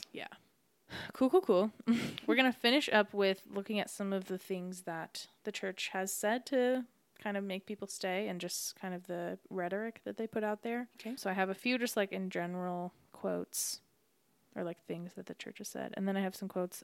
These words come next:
Speaker 1: And most of them are from October's General Conference last year in twenty twenty-one.
Speaker 2: Mm-hmm.
Speaker 1: But I don't know if you remember the stay in the boat talk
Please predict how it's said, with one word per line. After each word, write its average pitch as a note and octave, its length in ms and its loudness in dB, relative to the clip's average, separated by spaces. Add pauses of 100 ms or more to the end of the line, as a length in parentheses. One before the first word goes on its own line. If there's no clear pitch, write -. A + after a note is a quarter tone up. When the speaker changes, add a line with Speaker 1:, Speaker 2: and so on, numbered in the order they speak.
Speaker 1:
And A#3 160 4
most C4+ 240 6
of D4 100 4
them B3 200 6
are A3 100 4
from F#3 540 0 (200)
October's F3+ 800 -2 (220)
General F3 300 -2
Conference - 720 -8
last - 420 -6
year - 260 -10 (220)
in A3+ 120 -4
twenty A3 300 -4
twenty-one. G#3+ 640 -2
Speaker 2:
Mm-hmm. G3 200 0 (140)
Speaker 1:
But F#3 280 4 (100)
I G3+ 80 2
don't G3 140 4
know F#3+ 40 4
if F#3+ 140 -2
you G3+ 80 4
remember F#3+ 380 4
the F3+ 180 -2
stay - 380 4
in G#3 100 4
the F#3 80 2
boat G3 400 4
talk C4 480 -4